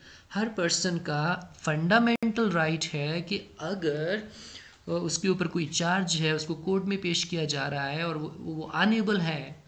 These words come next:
एक lawyer को हायर करने के लिए, तो क्या करेंगे? तो this is the duty of the government, this is the duty of the state to provide a lawyer, और उस लॉयर को डिफेंस लॉयर कहा जाएगा।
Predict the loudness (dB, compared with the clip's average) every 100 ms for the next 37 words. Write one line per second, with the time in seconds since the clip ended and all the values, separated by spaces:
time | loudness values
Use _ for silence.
0 | -10 -8 -4 -2 0 -2 -2 -4 0 2
1 | 2 0 -2 -4 -4 -8 -6 -6 -4 -4
2 | -6 -12 -18 -20 -8 -4 0 2 4 2
3 | 4 4 2 0 -12 -20 -20 -20 -20 -20
4 | -20 -20 -20 -20 _ -20 -20 _ -20 _
5 | 2 2 -2 -12 -2 0 2 4 4 4
6 | 4 4 2 2 2 2 2 0 -2 -2
7 | -2 -2 -2 -2 0 0 0 -2 -4 -6
8 | -2 0 4 2 2 -2 -2 -2 0 2
9 | 2 2 2 2 0 -2 -8 -14 -20 -10
10 | -6 0 0 2 2 2 0 0 -2 -2
11 | -2 0 2 0 0 0 -2 -6 -8 -6
12 | -6 -8 -12 -12 -12